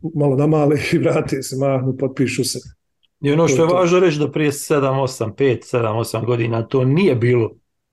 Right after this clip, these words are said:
Speaker 2: tako. Jeste bila taj hardcore, da tako kažem, navijački grupa koje su oduvijek bile i tako i na prvom treningu i, znaš, i, i,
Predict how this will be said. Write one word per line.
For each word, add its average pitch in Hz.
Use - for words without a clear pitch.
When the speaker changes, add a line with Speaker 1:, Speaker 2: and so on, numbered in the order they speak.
Speaker 2:
tako. 123
Jeste 151
bila 139
taj 131
hardcore, 135
da 117
tako 123
kažem, 110
navijački 127
grupa 117
koje 120
su 139
oduvijek 110
bile 107
i 98
tako 110
i 113
na 110
prvom 110
treningu 107
i, 101
znaš, 101
i, 107
i, 101